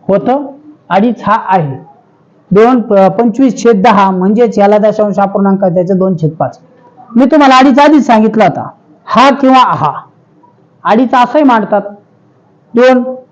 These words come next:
पूर्णांक एक छेद दोन किंवा दोन पॉइंट पाच. ओके, आलं लक्षात? चला पुढचं उदाहरण बघू.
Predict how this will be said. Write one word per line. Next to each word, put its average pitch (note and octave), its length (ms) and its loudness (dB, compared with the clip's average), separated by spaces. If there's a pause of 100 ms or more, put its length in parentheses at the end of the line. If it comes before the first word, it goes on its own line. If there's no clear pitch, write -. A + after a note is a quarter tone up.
(140)
पूर्णांक A#3+ 400 2
एक A3+ 320 2
छेद G3+ 220 0
दोन A#3 140 2 (540)
किंवा A3 160 2
दोन G#3 240 2
पॉइंट F3+ 280 -2
पाच. - 280 -8 (1500)
ओके, C4+ 380 2
आलं C#4 520 0
लक्षात? C4 240 -2 (400)
चला E3+ 300 -2
पुढचं A#3 380 0
उदाहरण A3 300 2
बघू. G#3 260 0